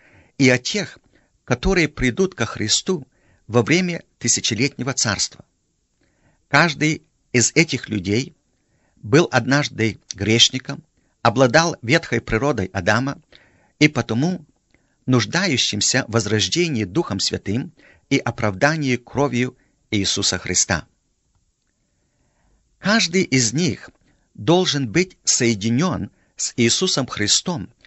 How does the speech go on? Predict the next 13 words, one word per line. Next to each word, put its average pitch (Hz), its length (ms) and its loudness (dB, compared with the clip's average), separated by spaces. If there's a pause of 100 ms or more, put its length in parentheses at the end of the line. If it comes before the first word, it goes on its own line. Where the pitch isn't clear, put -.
(180)
через 117 300 2
Духа 110 300 -2
Святого 127 580 -2 (380)
по 131 80 -2
вере, 127 380 -2 (800)
для 113 140 4
того, 151 420 -2 (380)
чтобы 123 360 -2
получить 143 580 -2 (180)
новую 190 480 0
жизнь 110 440 0 (460)
и 113 60 0
оправдание. 95 640 -2